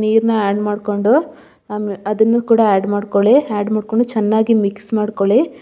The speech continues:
ಈಗ ಅದು ಚೆನ್ನಾಗಿ ಬೇಯಬೇಕು, ಇನ್ನು ಅದು ಹಸಿ ವಾಸನೆ ಹೋಗಬೇಕು. ಕನ್ಸಿಸ್ಟೆನ್ಸಿ ನೋಡಿ, ಇನ್ನೊಂದು ಸ್ವಲ್ಪ ವಾಟರ್ ಬೇಕು ಅಂದರೆ ಆ್ಯಡ್ ಮಾಡ್ಕೊಳ್ಳಿ. ನಾನು ಮಾಡ್ಕೊಂಡಿದ್ದೀನಿ. ಮಾಡಿಕೊಂಡು ಅದನ್ನು ಚೆನ್ನಾಗಿ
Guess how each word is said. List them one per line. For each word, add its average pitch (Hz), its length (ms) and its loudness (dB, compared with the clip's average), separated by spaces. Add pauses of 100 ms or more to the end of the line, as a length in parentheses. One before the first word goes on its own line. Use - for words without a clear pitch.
(300)
ಈಗ 220 200 -2
ಅದು 214 220 4 (440)
ಚೆನ್ನಾಗಿ 220 440 2 (640)
ಬೇಯಬೇಕು, 220 420 0 (100)
ಇನ್ನು 208 200 2 (220)
ಅದು 208 200 0
ಹಸಿ 214 240 -4
ವಾಸನೆ 233 400 0
ಹೋಗಬೇಕು. 208 520 2 (720)
ಕನ್ಸಿಸ್ಟೆನ್ಸಿ 247 500 2 (120)
ನೋಡಿ, 233 220 4
ಇನ್ನೊಂದು 226 240 0
ಸ್ವಲ್ಪ 226 280 -2
ವಾಟರ್ 220 360 2
ಬೇಕು 220 240 2
ಅಂದರೆ 220 200 0
ಆ್ಯಡ್ 202 300 0
ಮಾಡ್ಕೊಳ್ಳಿ. 214 340 -2
ನಾನು 220 220 0
ಮಾಡ್ಕೊಂಡಿದ್ದೀನಿ. 208 680 0 (580)
ಮಾಡಿಕೊಂಡು 220 500 -2
ಅದನ್ನು 214 220 -2 (100)
ಚೆನ್ನಾಗಿ 220 400 0